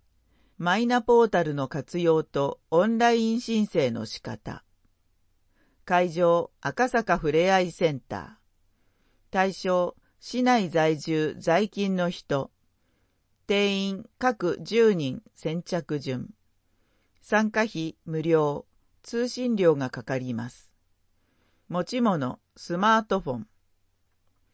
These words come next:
申し込みは、十月十九日から十一月二日に、行政管理課、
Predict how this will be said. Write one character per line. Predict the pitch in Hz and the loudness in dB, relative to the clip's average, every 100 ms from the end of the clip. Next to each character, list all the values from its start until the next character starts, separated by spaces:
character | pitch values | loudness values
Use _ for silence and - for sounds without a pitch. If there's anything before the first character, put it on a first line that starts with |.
| _ _ 160 196 214 | _ _ -4 -2 -2
申 | |
し | - | -2
込 | 190 | -2
み | 185 175 | 0 2
は、 | 175 175 _ _ | 2 2 _ _
十 | 151 190 220 | -2 2 2
月 | 226 226 220 | 0 0 0
十 | 185 226 190 | 2 2 2
九 | - 220 | 2 2
日 | 175 - | 0 -4
か | 160 139 | -2 0
ら | 135 | 0
十 | 123 190 208 | 0 2 4
一 | 226 208 214 | 4 0 0
月 | 202 196 185 | 0 0 -6
二 | 185 185 | -4 -6
日 | 175 170 | -2 0
に、 | 165 160 _ _ _ - | -2 -8 _ _ _ -12
行 | 165 190 226 | -2 2 2
政 | - 214 208 | 2 2 2
管 | 214 190 180 | 0 0 0
理 | 170 | -6
課、 | - 151 147 | -4 -4 -4